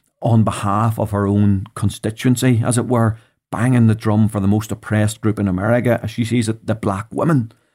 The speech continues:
Um, she's really overt on that message, but as with everything Beyonce does, it's sweet enough, um, so the mass market, um, can take it and embrace it. Uh, no feathers were really ruffled when she's putting that message out.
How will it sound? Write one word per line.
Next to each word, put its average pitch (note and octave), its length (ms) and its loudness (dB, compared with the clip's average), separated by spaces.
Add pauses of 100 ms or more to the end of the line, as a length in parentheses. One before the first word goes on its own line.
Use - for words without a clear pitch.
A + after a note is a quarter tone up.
(160)
Um, A2 440 0
she's A2 300 -6
really C#3 380 4
overt B2 520 0
on C3 180 2
that A#2 200 0
message, C3 580 -2
but D#3+ 320 -2
as B2+ 240 -2
with A#2 140 -8 (120)
everything A#2 520 0
Beyonce A2 500 -2
does, G#2 320 -4 (340)
it's - 180 -8
sweet A#2+ 480 0
enough, A2+ 380 0 (280)
um, G#2 260 0
so G#2+ 160 -6
the G2+ 80 0
mass G2+ 480 0
market, G#2 480 -2 (220)
um, F#2 280 -2
can F#2+ 260 -2
take G#2+ 300 -2
it A2+ 100 -4
and G2 280 -2
embrace G#2+ 400 -2
it. - 160 -8 (480)
Uh, F#2+ 140 0
no A2+ 160 4
feathers A2+ 520 0
were G2+ 120 -2
really F#2+ 360 0
ruffled A2 480 -2
when G#2+ 120 -2
she's A2 100 -6
putting - 240 -4
that F#2 140 -6
message G#2 360 -4
out. D3 200 0